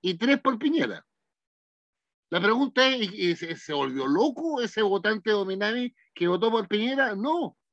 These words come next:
ese votante de Ominami, de Marcos Enrique, que votó por Piñera, se convenció de las críticas de Ominami a Frei durante la primera vuelta.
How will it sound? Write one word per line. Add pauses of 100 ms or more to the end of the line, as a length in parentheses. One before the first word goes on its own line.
(240)
ese
votante
de
Ominami,
de
Marcos
Enrique, (180)
que
votó
por
Piñera, (200)
se
convenció (320)
de
las
críticas
de
Ominami
a
Frei (460)
durante
la
primera
vuelta.